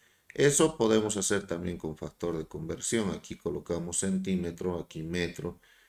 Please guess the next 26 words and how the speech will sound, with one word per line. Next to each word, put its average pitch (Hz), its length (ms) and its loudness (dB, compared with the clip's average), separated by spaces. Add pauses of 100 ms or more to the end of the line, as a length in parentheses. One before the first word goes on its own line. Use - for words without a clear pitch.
(140)
Y 82 100 -10
decimos 85 540 -2
un 87 200 -6
metro 87 340 -2
son - 280 -6
cien 82 340 -4
centímetros. 92 840 -2
Centímetro 76 560 -8
con 73 180 -10
centímetro 80 600 -10
se 110 180 4
va. 107 340 2 (380)
Y 131 120 0
diez 151 360 8
dividido 117 460 4
entre 107 260 0
cien, 120 300 2
si 95 160 0
simplifican, 104 800 0
cero 90 400 2
se - 120 -4
va 87 200 -2
con 101 180 -6
cero. 104 400 2 (340)
Entonces 98 400 -2
queda 110 380 4